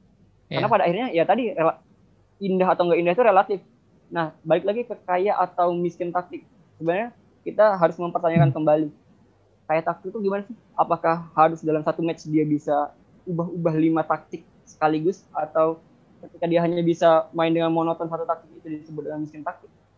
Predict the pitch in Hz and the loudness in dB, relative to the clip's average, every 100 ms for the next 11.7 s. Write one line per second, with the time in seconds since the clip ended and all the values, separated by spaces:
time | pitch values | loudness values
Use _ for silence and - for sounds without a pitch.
0 | _ - - 160 156 156 165 160 156 156 | _ -14 -8 -4 0 -2 0 -2 -2 -6
1 | - 156 160 156 147 147 147 - _ _ | -6 -6 -2 0 2 2 0 -8 _ _
2 | _ _ _ _ _ - 160 156 175 160 | _ _ _ _ _ -2 0 2 0 0
3 | 151 147 - _ _ 151 151 151 147 _ | 2 0 -6 _ _ -6 -2 -2 -4 _
4 | _ - 151 147 165 160 190 - _ _ | _ -8 -6 -6 -8 -8 -10 -16 _ _
5 | _ 165 165 233 226 202 220 226 _ _ | _ -4 -2 -2 -4 -4 -4 -4 _ _
6 | _ _ _ _ _ 190 185 185 196 196 | _ _ _ _ _ 4 4 4 0 -2
7 | - _ _ 175 220 220 220 - _ 165 | -4 _ _ -2 0 2 -2 -6 _ -10
8 | 170 180 185 - 190 185 190 190 190 160 | -8 -6 -8 -2 -2 0 -4 0 0 0
9 | 156 _ - 190 214 190 175 170 170 165 | -4 _ -4 -4 -2 -4 -4 -4 -6 -8
10 | 170 - _ _ 170 165 160 156 156 - | -14 -14 _ _ -2 -2 -2 -6 -12 -16
11 | 151 160 160 160 156 156 202 | -16 -14 -10 -8 -10 -14 -18